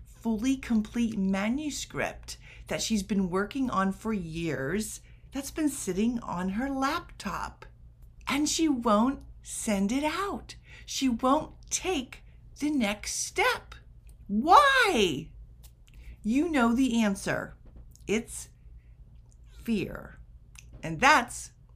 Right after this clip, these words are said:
what we will be talking about today. You have that manuscript, but you're afraid to take the next step. So,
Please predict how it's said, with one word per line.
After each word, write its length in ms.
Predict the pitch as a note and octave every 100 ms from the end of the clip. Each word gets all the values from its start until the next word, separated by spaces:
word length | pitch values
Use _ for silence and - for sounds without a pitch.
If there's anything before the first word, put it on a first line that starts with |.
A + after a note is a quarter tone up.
| - -
what 260 | F3+ -
we 120 | F3 E3
will 140 | D3+
be 160 | C#3+ C#3+
talking 460 | C4 D4 D4 C4+
about 340 | B3+ A3+ A3 -
today. 720 | C4+ A3+ G#3 E3+ - F2 - - - - - - - -
You 180 | E3+ D#3+
have 300 | F#3+ F#3+ A#3+
that 180 | A#3+
manuscript, 840 | B3 A#3+ A3 G#3+ - G3 E3+ - - - - - -
but 220 | - E3 E3+
you're 200 | E3+ D3
afraid 720 | - - B3+ G3 D3 C#3 E3 - -
to 180 | C4+
take 420 | B3 G#3 E3+ - - - - -
the 100 | B3+
next 680 | A3+ G#3 F3 - - - - -
step. 640 | - - - E3+ - - - - - - - - - - -
So, 500 | - B3 F#3 C#3